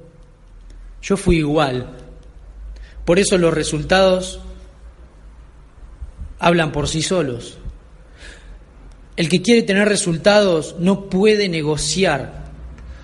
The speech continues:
no puede negociar. Proyéctense de acá a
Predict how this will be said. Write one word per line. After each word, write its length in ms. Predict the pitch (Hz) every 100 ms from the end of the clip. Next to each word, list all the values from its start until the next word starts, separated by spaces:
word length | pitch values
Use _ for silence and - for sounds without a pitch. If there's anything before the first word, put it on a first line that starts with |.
| -
no 220 | 165 180 180
puede 340 | 202 208 170
negociar. 540 | 143 135 123 135 123 120 - - - - - - - - - -
Proyéctense 680 | 165 170 214 202 190 190
de 240 | 214 170 151
acá 480 | 147 185 175 139 151
a 360 | 156 147 117